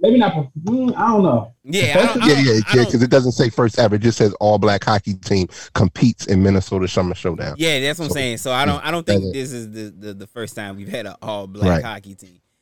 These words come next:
Speaker 2: Um,
Speaker 1: Like,
Speaker 3: It's not a lot. It'd be nice to get a list,
Speaker 2: I
Speaker 3: but
Speaker 2: think,
Speaker 3: it's not
Speaker 2: I
Speaker 3: a
Speaker 2: think
Speaker 3: lot.
Speaker 2: is, is now is because a lot of black people don't play hockey.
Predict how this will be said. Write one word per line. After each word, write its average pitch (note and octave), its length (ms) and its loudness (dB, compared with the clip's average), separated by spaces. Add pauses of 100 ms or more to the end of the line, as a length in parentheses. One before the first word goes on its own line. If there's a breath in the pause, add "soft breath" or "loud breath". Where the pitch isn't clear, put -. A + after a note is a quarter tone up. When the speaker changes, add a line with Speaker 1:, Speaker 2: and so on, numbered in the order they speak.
(200)
Speaker 2:
Um, A#2+ 180 -2
Speaker 1:
Like, D3+ 140 4
Speaker 3:
It's G#2 100 2
not D#3 220 4
a D#3 100 4
lot. C#3+ 240 2
It'd B2+ 220 2
be D3+ 140 4
nice C#3+ 220 4
to - 80 0
get B2 120 4
a - 20 4
list, G#2+ 260 2
Speaker 2:
I F3+ 40 -2
Speaker 3:
but - 100 -4
Speaker 2:
think, A#3+ 160 2
Speaker 3:
it's G#2+ 100 2
not C3+ 200 4
Speaker 2:
I - 20 2
Speaker 3:
a - 20 2
Speaker 2:
think - 120 -2
Speaker 3:
lot. E3 120 -4
Speaker 2:
is, A#2 280 -14
is B2+ 220 -10
now C#3 380 -2
is B2+ 120 -6
because A#2 640 -8
a A#2 60 -10
lot A#2 260 -4
of G#2+ 80 -10
black G#2+ 240 -10
people G#2+ 240 -18 (220)
don't A#2 360 -10
play A2 240 -8
hockey. - 480 -14